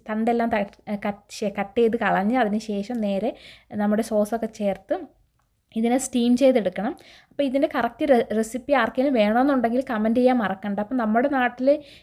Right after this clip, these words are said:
ഈ ഇല ഇങ്ങനെ കഴിക്കാറുണ്ടോ എന്ന് എനിക്കറിയത്തില്ല, അതുകൊണ്ടാണ് ഞാൻ ഈ റെസിപ്പി ഞാൻ ആഡ് ചെയ്യാത്തത്. അപ്പോൾ ഈ സ്റ്റീം ചെയ്തെടുത്ത് കഴിഞ്ഞാൽ ദാണ്ടെ അടിപൊളിയായിട്ടുള്ള നമ്മുടെ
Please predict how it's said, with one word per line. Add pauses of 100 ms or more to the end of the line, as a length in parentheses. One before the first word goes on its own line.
(100)
ഈ
ഇല
ഇങ്ങനെ
കഴിക്കാറുണ്ടോ
എന്ന്
എനിക്കറിയത്തില്ല,
അതുകൊണ്ടാണ്
ഞാൻ
ഈ
റെസിപ്പി
ഞാൻ (100)
ആഡ്
ചെയ്യാത്തത്.
അപ്പോൾ
ഈ
സ്റ്റീം
ചെയ്തെടുത്ത്
കഴിഞ്ഞാൽ
ദാണ്ടെ
അടിപൊളിയായിട്ടുള്ള
നമ്മുടെ